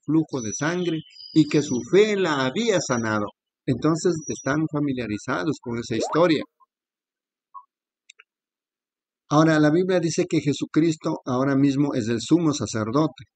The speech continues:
Él es el único sumo sacerdote,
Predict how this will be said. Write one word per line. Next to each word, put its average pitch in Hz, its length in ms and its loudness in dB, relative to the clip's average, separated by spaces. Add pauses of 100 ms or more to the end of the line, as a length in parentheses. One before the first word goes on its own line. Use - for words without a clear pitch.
(320)
Él 143 360 4
es 120 200 0
el 123 140 2
único 180 380 0
sumo 165 320 2
sacerdote, 160 720 2